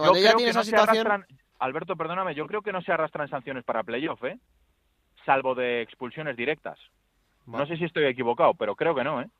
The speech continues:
Speaker 1: Bueno, pues no sé, es lo que, es lo que ha contado Paco, pero bueno, que más allá de eso a lo que voy es que ya,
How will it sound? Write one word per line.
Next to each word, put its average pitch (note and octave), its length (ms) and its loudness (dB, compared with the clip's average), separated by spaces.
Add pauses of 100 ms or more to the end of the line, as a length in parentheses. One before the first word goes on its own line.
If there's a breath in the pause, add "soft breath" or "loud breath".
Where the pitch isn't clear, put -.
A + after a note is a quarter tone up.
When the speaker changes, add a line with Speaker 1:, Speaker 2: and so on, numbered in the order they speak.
(140)
Speaker 1:
Bueno, A#2 320 -10
pues G2+ 140 -14
no G2+ 140 -12
sé, C#3+ 180 -14
es A2 80 -16
lo B2 100 -10
que, B2 300 -6
es C3+ 80 -10
lo E3 80 -6
que C#3+ 80 -6
ha B2+ 40 -6
contado B2+ 220 -8
Paco, D#3+ 220 -4
pero B2 160 -6
bueno, F3 180 -4
que B2+ 120 -10
más D3+ 180 -8
allá F#3 220 0
de F#3 80 -2
eso F#3 120 -4
a - 20 0
lo D#3+ 80 -2
que C#3+ 80 -6
voy E3+ 140 -2
es E3+ 60 -6
que E3 120 -6
ya, E3+ 240 -2